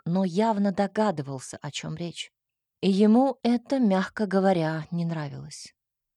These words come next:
Но и Даррен отступать не собирался.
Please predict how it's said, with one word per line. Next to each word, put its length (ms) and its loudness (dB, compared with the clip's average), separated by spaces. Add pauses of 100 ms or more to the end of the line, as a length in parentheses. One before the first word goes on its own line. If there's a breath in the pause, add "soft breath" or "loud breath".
(180)
Но 200 2
и 100 2
Даррен 440 6
отступать 520 -2
не 80 -2
собирался. 680 -10